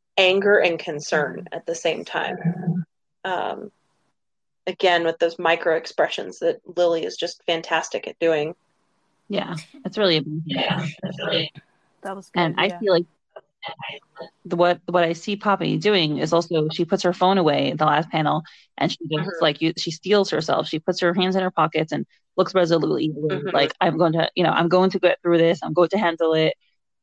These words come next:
Speaker 3: I can get through this."
Speaker 1: Yeah.
Speaker 3: And it's that inner strength again. She's definitely uncomfortable, but she also is resolute.
Speaker 1: Mm-hmm.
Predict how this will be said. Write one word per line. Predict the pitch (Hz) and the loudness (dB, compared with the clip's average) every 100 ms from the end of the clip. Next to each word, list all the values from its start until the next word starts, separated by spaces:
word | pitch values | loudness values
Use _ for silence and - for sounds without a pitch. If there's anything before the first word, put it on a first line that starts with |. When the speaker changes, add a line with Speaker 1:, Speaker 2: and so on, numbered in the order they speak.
| _ - | _ -2
Speaker 3:
I | 180 | 0
can | 170 | 2
get | 160 151 | 2 2
through | 160 - | 0 -6
this." | 165 | 2
Speaker 1:
Yeah. | 160 139 131 | 4 6 6
Speaker 3:
And | 165 | 4
it's | 170 | 0
that | 175 156 - | 2 2 2
inner | 165 175 | 0 0
strength | - 175 180 | 0 -2 -2
again. | 160 - - | -2 -4 -4
She's | - 180 | -2 -2
definitely | 170 175 208 180 151 | 2 2 2 2 2
uncomfortable, | 151 147 160 - 214 208 | -2 -2 -4 0 2 2
but | 175 | 0
she | 175 | 0
also | - 170 170 | 0 0 0
is | 151 151 - _ _ _ | 0 -2 -10 _ _ _
resolute. | - 165 165 165 135 - - | -2 2 4 4 0 -6 -6
Speaker 1:
Mm-hmm. | 165 | -4